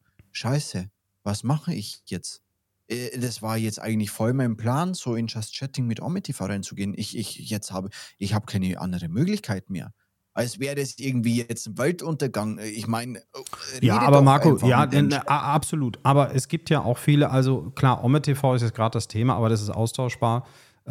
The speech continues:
Speaker 2: haben wir ja auch schon mal in einer unserer Podcasts sehr ausführlich behandelt. Es gibt auch viele Stre-, äh, nicht viele. Hm, wieder zurück. Also es gibt auch einige Streamer, äh, zum Glück
Speaker 1: Ja.
Speaker 2: nicht viele, aber es gibt einige Streamer, äh, die, äh, äh, scheuen sich auch nicht davor, die Champions League, äh, live zu übertragen.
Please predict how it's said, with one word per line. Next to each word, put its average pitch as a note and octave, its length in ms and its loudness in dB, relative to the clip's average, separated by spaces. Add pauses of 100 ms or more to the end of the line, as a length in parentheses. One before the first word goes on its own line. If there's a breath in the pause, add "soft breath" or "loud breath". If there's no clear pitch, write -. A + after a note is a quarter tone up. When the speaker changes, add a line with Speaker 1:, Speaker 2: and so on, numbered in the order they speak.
(120)
Speaker 2:
haben A#2+ 200 4
wir A#2+ 80 4
ja A2 80 4
auch A2+ 140 0
schon C3 120 -2
mal G#2+ 140 2
in G2+ 60 0
einer G#2+ 420 2
unserer A2 240 2
Podcasts A2 480 -2
sehr G#2+ 140 -2
ausführlich A2+ 480 0
behandelt. A2 420 2
Es - 100 -8
gibt B2 200 -6
auch A2 100 0
viele A2+ 300 2
Stre-, - 320 -4
äh, A#2+ 40 2
nicht G2+ 200 2
viele. E2 320 -6 (240)
Hm, F2+ 200 -4
wieder A2+ 440 0
zurück. - 300 -12
Also C3+ 180 4
es B2+ 100 -2
gibt C#3 180 -2
auch A#2 100 4
einige B2 300 2
Streamer, D#3 460 0 (400 loud breath)
äh, B2+ 120 0
zum C3 180 -4
Glück C3+ 180 0
Speaker 1:
Ja. - 0 -
Speaker 2:
nicht - 160 4
viele, F3 260 6
aber B2+ 120 4
es - 80 0
gibt C#3 160 -2
einige B2+ 320 2
Streamer, D3+ 480 2 (360 loud breath)
äh, C3 240 6
die, B2 400 4
äh, A2 680 4
äh, - 40 -4
scheuen B2 260 2
sich A#2+ 100 4
auch A2 40 4
nicht A2+ 160 2
davor, A#2+ 220 2
die G2+ 140 0
Champions C3 400 2
League, - 240 -6
äh, F2 160 -4
live F#2 320 0
zu - 100 -6
übertragen. G2 600 0